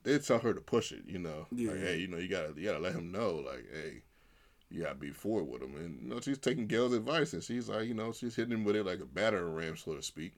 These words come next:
Speaker 1: I wouldn't even say she's hitting him, hitting him with it like a battering ram. She's just, you know, she's just applying, you know, some pressure.
Speaker 2: Yeah. Yeah, right.
Speaker 1: And,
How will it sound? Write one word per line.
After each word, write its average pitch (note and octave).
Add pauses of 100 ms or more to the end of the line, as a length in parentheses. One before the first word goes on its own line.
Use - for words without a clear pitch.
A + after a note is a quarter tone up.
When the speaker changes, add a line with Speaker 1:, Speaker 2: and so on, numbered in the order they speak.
(460)
Speaker 1:
I -
wouldn't C#4+
even G3+
say F3
she's D3+
hitting B2
him, F#2+ (120)
hitting G#2+
him F#2
with F#2
it F2
like D#2
a B1+
battering D2+
ram. B1+ (400)
She's C#3+
just, C#3+
you D#3+
know, D#3
she's D#3+
just D3+ (240)
applying, C3
you C3+
know, C3
some A#2
pressure. - (460)
Speaker 2:
Yeah. G2 (560)
Yeah, F#2+
right. F#2
Speaker 1:
And, E2+